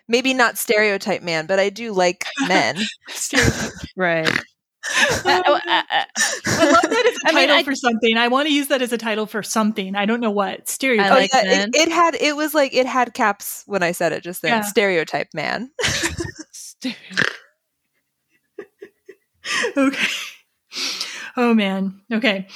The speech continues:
Speaker 2: So, yeah, I don't know. Do you wanna say more about conflict or men versus women? Like, they stop talking about it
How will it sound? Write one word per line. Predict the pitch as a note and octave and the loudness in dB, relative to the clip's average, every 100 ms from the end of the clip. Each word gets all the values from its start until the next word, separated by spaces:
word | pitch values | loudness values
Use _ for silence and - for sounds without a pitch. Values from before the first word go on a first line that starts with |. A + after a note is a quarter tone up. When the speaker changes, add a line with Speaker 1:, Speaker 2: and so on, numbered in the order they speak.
| - - | -18 -14
Speaker 2:
So, | - A#3 A3 G#3+ G#3 G3+ G#3+ A3+ _ _ _ | -2 2 2 2 0 -2 -6 -10 _ _ _
yeah, | B3+ A#3 G#3+ G3+ | -2 0 2 0
I | C4 | 0
don't | F4+ E4 | 0 2
know. | C4+ | 2
Do | A3+ C4+ | 0 0
you | |
wanna | C#4 D4 | 0 0
say | D#4+ | -2
more | B3+ A#3+ | 0 0
about | B3 A3+ | 0 -2
conflict | - A#3 A#3+ C4 B3 A#3+ | -4 -4 -4 -4 -4 -4
or | |
men | G#3+ A3+ | -2 -2
versus | A#3+ A#3+ A#3+ G#3+ | -4 -8 -8 -4
women? | A3+ A#3 A#3 | -2 0 0
Like, | A3+ A3+ | 0 0
they | C#4 F#4 | 0 0
stop | - A#3 G3+ | 2 0 0
talking | A3 G3+ G#3+ | 0 0 -2
about | G3+ | -2
it | G3 | -2